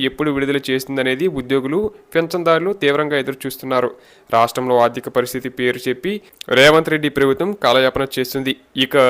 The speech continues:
ఉద్యోగులకు సంబంధించి వివిధ రకాల బిల్లులు సుమారు ఎనిమిది వేల కోట్లు పెండింగ్లో ఉన్నాయి. వాటిని వచ్చే నెల నుండి నెలకు ఐదు వందల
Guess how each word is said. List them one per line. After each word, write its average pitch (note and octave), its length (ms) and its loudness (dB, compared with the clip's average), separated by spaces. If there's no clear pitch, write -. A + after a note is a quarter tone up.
ఉద్యోగులకు C#3+ 360 2
సంబంధించి C#3 580 -4
వివిధ C3+ 220 0
రకాల C#3+ 220 0
బిల్లులు C3+ 360 -2
సుమారు C3 500 0
ఎనిమిది C3 220 -2
వేల C3 200 2
కోట్లు C3+ 320 -4
పెండింగ్లో C3 360 -2
ఉన్నాయి. B2+ 200 -4
వాటిని E3 340 4
వచ్చే C#3 300 0
నెల E3+ 200 2
నుండి E3+ 200 0
నెలకు D3 480 -2
ఐదు C3 220 2
వందల C#3+ 260 0